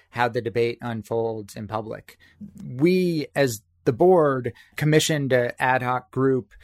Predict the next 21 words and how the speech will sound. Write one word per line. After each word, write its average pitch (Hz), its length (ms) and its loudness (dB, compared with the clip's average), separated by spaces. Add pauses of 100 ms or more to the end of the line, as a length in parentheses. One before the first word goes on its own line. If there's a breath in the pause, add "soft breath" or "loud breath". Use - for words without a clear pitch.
(340 loud breath)
to 127 560 0
look 143 320 4
at 127 220 0
this 127 240 -4
issue 123 420 -4
and 120 140 -8
to 131 80 -8
go 127 340 0
and 120 220 -10
interview 123 840 -2
our 127 160 0
entire 127 560 2
membership. 117 600 -8
Over 120 200 -6
six - 200 -16
hundred 127 300 -4
members 123 500 -4
responded 127 560 -2
to 139 120 -4
these 135 360 -6
requests. 131 680 -6